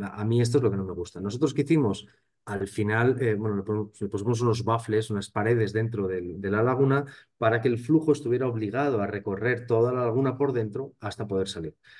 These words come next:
Entonces tú desde fuera no lo veías, era una laguna cubierta porque tenía una campana, o sea, una, un, de membrana también, pero dentro hicimos ese, ese sistema.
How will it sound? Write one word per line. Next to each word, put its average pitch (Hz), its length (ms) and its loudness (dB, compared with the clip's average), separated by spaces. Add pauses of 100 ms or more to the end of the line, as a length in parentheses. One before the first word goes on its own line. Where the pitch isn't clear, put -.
Entonces 117 220 0
tú 143 60 6
desde 120 180 6
fuera 127 220 6
no 117 120 4
lo 92 140 2
veías, 135 340 2
era 92 100 -8
una 98 160 -2
laguna 95 300 2
cubierta 107 280 4
porque 143 180 4
tenía 95 160 -4
una 95 120 -8
campana, 107 540 -2 (520)
o 107 80 -2
sea, 98 140 -2
una, 87 280 -6
un, 85 360 -10 (240)
de 92 360 -6 (100)
membrana 107 420 2
también, 131 420 4 (260)
pero 110 180 2
dentro 117 300 4
hicimos 113 400 -2
ese, 98 460 -4
ese 110 180 -2
sistema. 95 460 -6